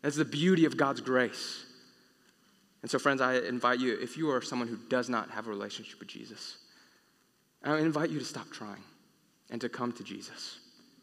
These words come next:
to place your faith in him and say, "Jesus, only you can make me clean. Only you can make me beautiful. And I'm desperate for you.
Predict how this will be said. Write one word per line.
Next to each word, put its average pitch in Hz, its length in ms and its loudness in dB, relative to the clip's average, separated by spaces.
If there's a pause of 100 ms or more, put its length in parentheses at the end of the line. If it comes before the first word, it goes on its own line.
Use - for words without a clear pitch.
(280)
to 151 80 -8
place 139 320 0
your - 60 -6
faith 113 320 -4
in 104 60 -8
him 110 120 -6
and 98 80 -6
say, 98 120 -4
"Jesus, 120 440 -6 (680)
only 127 240 2
you 113 120 -2
can 113 140 -6
make 95 160 -4
me 82 80 -8
clean. 98 380 -8 (640)
Only 135 200 4
you 120 140 4
can 120 160 -6
make 110 180 -4
me 107 80 -6
beautiful. 110 460 -6 (1400)
And 117 140 -6
I'm 117 160 -4 (260)
desperate - 400 -8
for 98 220 -8
you. - 80 -16